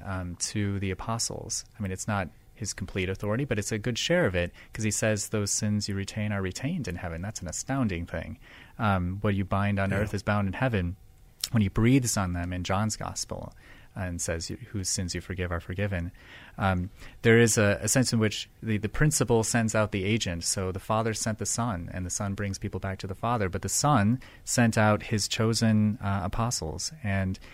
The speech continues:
Speaker 1: it's because of their direct connection with him that they, they have his authority. So, uh, that was the, that was key for me. <laughs> Um, how are we going to believe in him if we haven't heard about him? That's pretty clear. But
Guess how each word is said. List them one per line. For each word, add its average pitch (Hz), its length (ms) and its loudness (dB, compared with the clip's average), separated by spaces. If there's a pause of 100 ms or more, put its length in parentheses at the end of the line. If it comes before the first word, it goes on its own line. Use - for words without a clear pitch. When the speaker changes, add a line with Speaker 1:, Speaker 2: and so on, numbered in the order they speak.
(140)
Speaker 1:
it's 110 160 -4
because 123 500 0
of 101 260 -6
their 101 300 2
direct 104 480 -4
connection 107 580 -2
with 127 160 0
him 87 220 -2
that 90 180 -6
they, 87 200 -6 (220)
they 104 80 -6
have 101 220 -4
his 95 120 -4
authority. 92 440 0 (520)
So, 101 440 4 (600)
uh, 92 260 -4 (240)
that 120 180 8
was 107 160 4
the, 87 380 2
that 104 180 4
was 95 220 0 (120)
key 101 220 2
for 92 200 -2
me. 82 240 -4 (240)
<laughs> 117 140 2 (160)
Um, 87 300 -2 (520)
how 113 160 2
are 113 80 4
we 104 140 4
going 101 240 4
to - 100 -10
believe 107 300 2
in 104 80 2
him 98 180 0
if 90 120 -4
we 95 80 2
haven't 95 220 0
heard 98 120 2
about 85 260 -2
him? 87 200 -6
That's 95 260 -2
pretty 92 240 -2
clear. 95 340 0
But 90 200 -2